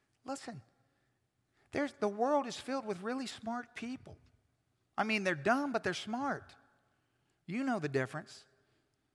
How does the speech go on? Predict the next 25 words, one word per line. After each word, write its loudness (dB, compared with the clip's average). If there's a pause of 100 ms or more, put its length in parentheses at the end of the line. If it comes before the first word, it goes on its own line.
(1200)
You 0
know 4
the 4
people 0
that 2
are 0
super -4
smart 0
but -2
don't 0
have 0
any, -2
we 0
call 2
it -4 (580)
common 2
sense -6
or -8
street -4
smarts, -6
you -4
know. -4 (2000)
You're -4
like, 0 (1400)
"Really? 0